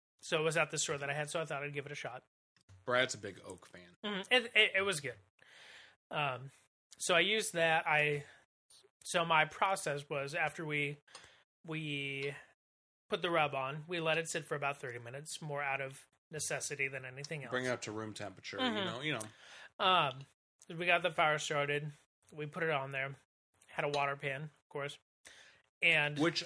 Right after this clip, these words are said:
Speaker 2: I'm shocked at how much of a difference that makes. Like, I've done it. I have a Campbell soup can in
Speaker 1: Okay.
Speaker 2: mine that I use just,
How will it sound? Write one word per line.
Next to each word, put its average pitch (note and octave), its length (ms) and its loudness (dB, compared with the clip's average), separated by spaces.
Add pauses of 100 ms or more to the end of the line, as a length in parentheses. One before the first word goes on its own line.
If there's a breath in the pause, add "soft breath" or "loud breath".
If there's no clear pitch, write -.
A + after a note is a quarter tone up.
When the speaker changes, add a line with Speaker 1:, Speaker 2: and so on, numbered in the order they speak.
Speaker 2:
I'm F#3+ 220 2
shocked B2 400 -2
at A2 80 -4
how - 180 -8
much B2 220 -6
of G#2 60 -12
a G#2 60 -6
difference G2 420 -12
that G2+ 220 -12
makes. G2+ 760 -8 (1120)
Like, B2 160 0
I've B2+ 140 4
done C#3+ 160 2
it. C#3+ 120 -2 (440)
I A#2+ 60 6
have A#2+ 280 0
a G2+ 400 -4
Campbell B2 300 -6
soup B2 320 -4
can C#3 260 -6 (440)
in E3 80 -2
Speaker 1:
Okay. D#3 100 0
Speaker 2:
mine D3 240 -2 (160)
that G#2 140 -10
I - 20 -10
use F#2+ 240 -12
just, - 280 -14